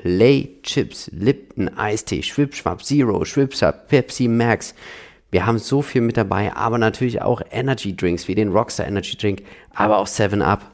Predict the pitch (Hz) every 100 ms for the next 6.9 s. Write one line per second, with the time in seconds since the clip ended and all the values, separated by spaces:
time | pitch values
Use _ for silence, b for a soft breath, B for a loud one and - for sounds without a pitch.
0 | - 90 98 107 101 104 - - 160 -
1 | - 127 - 135 139 110 - 107 85 -
2 | B B B - 110 117 120 113 117 -
3 | 113 110 104 104 143 - 113 - 107 120
4 | - - 98 90 120 - 98 113 139 -
5 | 123 107 92 - - 107 101 92 87 85
6 | 92 110 98 85 98 139 - 110